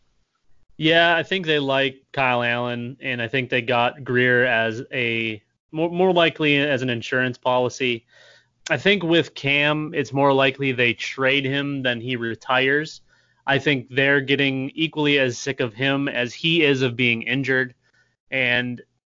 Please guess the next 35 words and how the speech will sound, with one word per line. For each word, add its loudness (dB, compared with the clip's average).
it 2
very 6
well 6
could 2
have 2
an -2
Andrew -2
Luck -6
type -6
move 2
here -2
where 2
he -4
just -2
decides 0
that's -2
enough 0
and -2
wants -6
to -10
go -2
just -12
get 0
healthy 2
and -4
get -2
his -6
mind 0
right. 0
And 0
I 2
would 2
imagine 0
he -4
could, -8